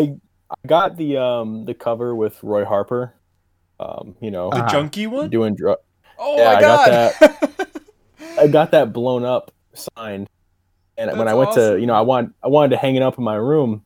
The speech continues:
Speaker 1: Still haven't hung it up. I've had it for almost two years now.
Speaker 2: <laughs> Jeez.
Speaker 1: And, um, I went to bring it up. He was like, "Oh, if I was you, I'd just get the book." It's like, "Ah, I just want the big print."
Speaker 3: Yeah,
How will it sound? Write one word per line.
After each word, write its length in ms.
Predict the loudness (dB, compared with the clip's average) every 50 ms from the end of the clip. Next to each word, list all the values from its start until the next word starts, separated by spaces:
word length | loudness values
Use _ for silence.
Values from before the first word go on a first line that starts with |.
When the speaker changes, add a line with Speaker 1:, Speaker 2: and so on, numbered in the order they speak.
| _ _ _
Speaker 1:
Still 160 | -4 -4 -2 -2
haven't 120 | -2 -2 -2
hung 140 | -2 -2 -2
it 80 | -2
up. 200 | -2 -2 -2 -4
I've 80 | -4 -4
had 120 | -2 -4 -4
it 60 | -4
for 120 | -6 -6
almost 220 | -6 -6 -8 -8 -6
two 100 | -6 -4
years 280 | -2 -2 -4 -6 -6
now. 220 | -8 -10 -10 -10 -12 _ _ _ _
Speaker 2:
<laughs> 240 | _ _ _ _ _
Jeez. 260 | -16 -10 -10 -8 -6
Speaker 1:
And, 320 | -4 -4 -2 -2 0 0
um, 540 | 2 4 4 4 4 4 2 2 -2 -6 -10 -14 _ _ _ _ _ _ _ _ _ _ _ _ _ _ _ _ _ _ _ _ _ -2
I 80 | 2 2
went 200 | 2 2 2 0
to 60 | 0
bring 140 | 2 2 4
it 80 | 4
up. 160 | 4 2 2
He 60 | 0 -4
was 120 | -2 0
like, 160 | 0 0 2 4
"Oh, 100 | 2 2
if 100 | 4 4
I 60 | 2
was 180 | 4 2 0
you, 140 | 2 2 2
I'd 80 | 2 0
just 160 | -2 -6 -4
get 160 | -4 -4 -4
the 80 | -4 -4
book." 400 | -2 0 0 0 -2 -6 -14 _ _ _ _ _ _ _ _ _ _ _ _ _ _
It's 140 | -12 -8 -6
like, 160 | -6 -6 -4
"Ah, 320 | -4 -4 -2 -2 -4 -6 _ _ _ _ _ _ _ _ _ _ _ _ _ _ _ _ _ _ _ _ _ _ -10
I 60 | -10
just 120 | -8 -4
want 180 | -2 -2 -2 -2
the 60 | -4 -6
big 220 | -4 -4 -4 -6
print." 300 | -6 -4 -4 -4 -6 -8 _ _ _ _ _ _ _ _ -14 -14 -14 -14 _ _ _ _ -18 -18 -18 -18 _ _ _ _ _ _ _ _ _ _ _ _ _ _ _
Speaker 3:
Yeah, 360 | -2 0 0 0 0 -2 -4